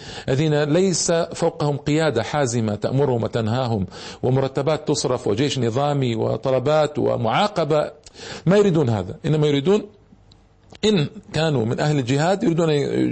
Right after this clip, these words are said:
يجاهدوا ضمن المتطوعة. وكان له، كان له مائة وخمسون ألف متطوع، في بعض الأحيان وصل العدد، يعني، أعداء عشرات الآلاف من المتطوعة انحازوا إليه.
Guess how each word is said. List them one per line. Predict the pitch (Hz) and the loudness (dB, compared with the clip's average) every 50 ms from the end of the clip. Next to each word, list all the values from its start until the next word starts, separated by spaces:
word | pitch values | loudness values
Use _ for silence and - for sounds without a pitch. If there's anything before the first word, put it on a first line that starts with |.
| 107 90 - | -2 -4 -2
يجاهدوا | 117 143 143 143 123 127 139 | 0 0 0 0 0 0 0
ضمن | 147 135 | 2 0
المتطوعة. | 120 117 110 - 113 - 110 98 98 95 98 113 123 - - - - - - - | 0 0 -2 -2 -2 0 0 0 0 -2 -2 -6 -8 -12 -16 -16 -16 -16 -4 0
وكان | 185 196 - - 330 339 320 262 | 0 0 2 2 0 2 2 2
له، | 226 147 117 196 190 | 0 0 0 0 -2
كان | - 185 185 190 190 | 0 -2 0 2 2
له | 190 180 175 | 2 2 2
مائة | 185 220 - 214 - - | 2 2 0 0 0 0
وخمسون | 202 175 156 143 - 151 143 - - 220 214 190 | 0 0 0 0 -2 -2 -4 -2 0 2 2 2
ألف | 185 180 - 247 254 240 - 214 | 2 0 0 0 0 0 0 0
متطوع، | 180 160 151 156 - 175 160 143 135 120 | 0 0 0 0 2 2 4 4 2 2
في | - 135 | 2 0
بعض | 127 135 131 120 113 | 0 0 0 2 2
الأحيان | 127 123 113 - 110 117 - 151 143 123 135 | 0 0 0 -2 -2 -2 -2 -2 -2 0 0
وصل | 135 - 143 127 | -2 0 0 0
العدد، | 113 104 110 113 113 107 90 - - - - - - - - - - - | 0 0 0 0 0 -2 -2 -4 -14 -20 -20 -16 -12 -12 -12 -8 -4 -2
يعني، | 135 139 147 135 | 0 0 0 0
أعداء | 123 135 127 175 196 - | 0 0 2 0 0 0
عشرات | 151 147 - 170 180 220 233 233 208 | 0 0 0 2 2 2 2 0 -2
الآلاف | 175 - - - 165 170 - - | -2 0 0 0 0 0 0 0
من | 143 | 0
المتطوعة | 139 127 123 135 - 139 127 104 98 92 95 - - _ - - - - - - | 0 0 -2 0 0 2 2 2 0 -2 -4 -6 -8 _ -20 -20 -20 -20 -10 -6
انحازوا | - 123 - - 170 170 139 123 131 127 | -4 -2 0 0 0 0 0 0 0 0
إليه. | 127 123 135 135 113 95 90 | 2 2 2 2 2 0 -4